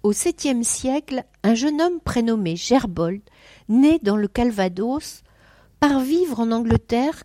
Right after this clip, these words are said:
comme intendant d'un riche seigneur. Gerbold est jeune et séduisant, et la femme du seigneur lui fait des avances. Mais Gerbold est sérieux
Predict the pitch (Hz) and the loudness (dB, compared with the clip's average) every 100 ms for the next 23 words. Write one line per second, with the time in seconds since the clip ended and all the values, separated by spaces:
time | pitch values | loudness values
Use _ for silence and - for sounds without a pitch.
0 | - 220 208 285 - 247 220 262 311 214 | -4 -2 0 0 -2 -2 -2 -4 -2 -2
1 | 196 233 254 - - 202 180 156 151 _ | -2 -2 -4 -6 -6 -6 -6 -8 -12 _
2 | _ _ _ _ _ _ _ _ _ _ | _ _ _ _ _ _ _ _ _ _
3 | _ - 220 269 262 359 220 196 202 196 | _ 0 2 4 6 6 6 2 2 2
4 | 214 254 311 294 - 190 - 208 196 208 | 4 2 -4 -8 -8 -2 0 2 0 0
5 | 202 254 311 _ - 202 202 - 294 233 | 0 -4 -8 _ 2 2 2 2 0 0
6 | 196 - 202 196 233 277 247 202 185 196 | -4 -6 -4 -2 -2 0 0 -2 -4 -6
7 | - 220 190 175 170 160 156 165 - - | -4 -4 -4 -4 -6 -6 -10 -14 -20 -20
8 | _ _ _ _ _ _ 175 185 208 202 | _ _ _ _ _ _ -4 0 0 4
9 | 240 269 226 190 190 - 269 208 165 | 6 6 4 0 -4 -2 -2 -2 -6